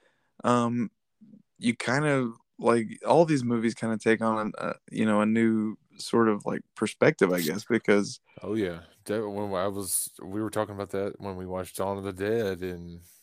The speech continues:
Speaker 2: you know, all that. It was, it's a completely new meaning since we're
Speaker 1: It
Speaker 2: kinda living through almost that exact shit right now.
Speaker 1: Yeah, it really is. It's, um, <clears throat> it,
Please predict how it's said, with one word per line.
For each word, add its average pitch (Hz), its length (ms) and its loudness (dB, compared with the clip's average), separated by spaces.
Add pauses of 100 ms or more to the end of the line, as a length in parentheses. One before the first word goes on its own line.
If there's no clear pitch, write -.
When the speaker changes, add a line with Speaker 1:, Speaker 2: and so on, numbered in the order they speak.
(200)
Speaker 2:
you 90 200 -14
know, 87 160 -8
all 85 160 -6
that. 82 220 -10
It 82 60 -8
was, - 320 -14 (580)
it's 92 260 -6
a 95 60 -6
completely 104 720 -6 (280)
new 98 380 -4
meaning 87 460 -6 (280)
since - 320 -8
we're 107 80 -8
Speaker 1:
It 110 120 6
Speaker 2:
kinda 107 160 0
living 104 380 -4
through 95 300 -8 (480)
almost 110 440 0
that 95 120 -2
exact 95 400 -4
shit 92 260 -4
right 85 200 -12
now. 80 220 -14 (320)
Speaker 1:
Yeah, 123 320 8
it 110 120 2
really 117 460 4
is. 87 300 4
It's, - 440 -4
um, 110 560 0
<clears throat> - 40 -4
it, 151 400 2